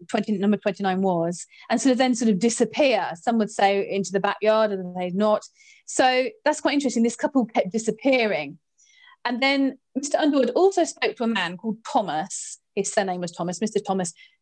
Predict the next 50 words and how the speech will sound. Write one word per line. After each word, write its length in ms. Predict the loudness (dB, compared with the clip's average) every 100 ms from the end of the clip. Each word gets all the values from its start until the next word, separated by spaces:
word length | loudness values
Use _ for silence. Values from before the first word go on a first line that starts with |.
| 0
who 80 | 2
also 240 | 2 2
lived 160 | 0 -2
on 80 | -4
Hanbury 340 | -2 0 0
Street. 480 | -2 -2 0 0 -6 _ _ -4
And 120 | 0
he 180 | 4 2
said 260 | 2 -4 -4
that 200 | -4 -2
in 120 | -2
the 60 | 0
nineteen 440 | 2 2 2 0
thirties, 640 | 4 4 4 0 0 0 0
he 260 | 2 2
kept 180 | 0 -4
walking 480 | 0 0 2 0 -2
past. 480 | -2 -6 -6 -12 -4
And, 160 | 0 0
and 240 | 2 4 4
one 300 | 6 6 4
day 220 | 2 2
he 100 | 0
walked 280 | 4 4 2 -2
past 340 | -4 -4 -12 _ -20 -8 -4
and 240 | -2 -4 -8
saw 300 | 0 2 4
the 120 | 2
door 340 | 2 4 2 0
leading 480 | -2 0 0 0
through 560 | -2 -10 -2 2 2 2
the 100 | -2 -8
passageway, 600 | -6 -2 -2 0 0 -2
'cause 160 | -6 -6
basically 260 | -6 -4
you 40 | -6
had 140 | -6 -4
the 60 |
house, 340 | -4 -4 -6 -12 _ _ -4
you 60 |
had 80 | -2
a 60 | -2
side 340 | 0 0 0 -4
passageway 480 | -8 -6 -2 0 0
which 160 | -2
led 220 | 0 0 -2 -6
to 400 | 0 2 4 2 -2 _
the 100 | -4
upper 240 | -4 -2 0
rooms 580 | 0 0 0 -2 -4